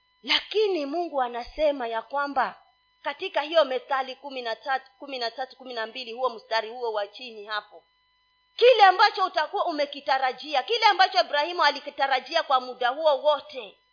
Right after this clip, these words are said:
Bwana anaenda kukipeana na kitaleta uzuri katika maisha yake,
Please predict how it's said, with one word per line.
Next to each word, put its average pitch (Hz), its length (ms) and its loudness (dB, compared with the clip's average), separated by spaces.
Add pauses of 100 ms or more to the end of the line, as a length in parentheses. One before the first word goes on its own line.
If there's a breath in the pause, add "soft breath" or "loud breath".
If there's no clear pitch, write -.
(340)
Bwana 381 480 0
anaenda 302 420 -6
kukipeana 269 720 -4
na 339 140 -2
kitaleta 359 640 2
uzuri 302 460 -8
katika 247 460 -4
maisha 233 320 -6
yake, 233 180 -6